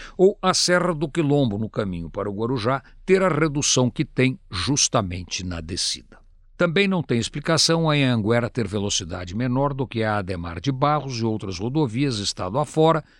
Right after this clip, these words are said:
terem velocidades de sessenta quilômetros num trecho, de oitenta em outro, exatamente igual.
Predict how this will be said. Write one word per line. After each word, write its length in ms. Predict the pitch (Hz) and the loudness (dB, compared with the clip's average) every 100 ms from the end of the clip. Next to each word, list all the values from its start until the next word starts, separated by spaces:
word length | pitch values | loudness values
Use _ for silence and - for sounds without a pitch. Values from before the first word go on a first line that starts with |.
| _ | _
terem 200 | - 196 | 2 4
velocidades 800 | 160 170 170 - 131 107 98 95 | 4 2 2 2 0 0 0 -4
de 60 | 90 | -2
sessenta 500 | - 151 - 165 139 | 0 2 2 0 -2
quilômetros 720 | - 98 92 90 92 107 95 | -6 -4 -4 -4 -8 -8 -4
num 180 | 123 143 | 0 0
trecho, 560 | 135 147 143 - - - - | 0 0 0 -4 -10 -18 -12
de 140 | 101 143 | 0 4
oitenta 540 | 156 - 117 107 131 | 4 2 0 0 0
em 100 | 139 | 4
outro, 460 | 123 131 - 131 127 - - | 4 4 2 -2 -4 -10 -2
exatamente 760 | 135 90 104 98 95 85 78 | 0 2 0 0 -2 -4 -6
igual. 260 | 78 65 - | -10 -14 -20